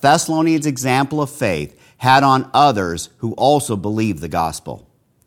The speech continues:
What caused the Thessalonians to be such an example of faith?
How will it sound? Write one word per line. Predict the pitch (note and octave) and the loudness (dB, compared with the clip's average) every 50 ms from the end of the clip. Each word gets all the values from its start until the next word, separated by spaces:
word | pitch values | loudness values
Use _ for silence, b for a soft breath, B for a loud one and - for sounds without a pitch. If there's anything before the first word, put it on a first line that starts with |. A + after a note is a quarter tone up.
| b b b b b b b | b b b b b b b
What | b - C3 D#3 D#3 D#3 - | b 2 2 2 2 0 -2
caused | - C#3 B2+ B2+ C3+ D#3 E3+ E3+ - | 0 4 6 8 8 6 6 2 -2
the | D#3+ | -6
Thessalonians | D3 - E3+ D#3+ D#3+ - E3 D#3+ D#3 D#3+ D#3+ D#3+ D#3+ E3 D#3+ - - b b b b b | -2 2 2 2 2 2 0 0 2 2 2 2 2 0 -2 -4 -8 b b b b b
to | C3+ | -4
be | B2+ B2 C#3+ D3 | 0 2 2 2
such | C3+ - D#3 D3 C#3+ - | 2 0 0 0 0 0
an | D3+ C#3 | -2 -2
example | C3+ B2 B2+ D3 C#3+ C#3+ C3+ C#3+ C#3 | -2 -2 -2 0 0 0 -2 -4 -6
of | C3 | -4
faith? | - D3+ D3 D3+ D#3 D3+ D#3 - | -2 0 0 0 0 -4 -8 -14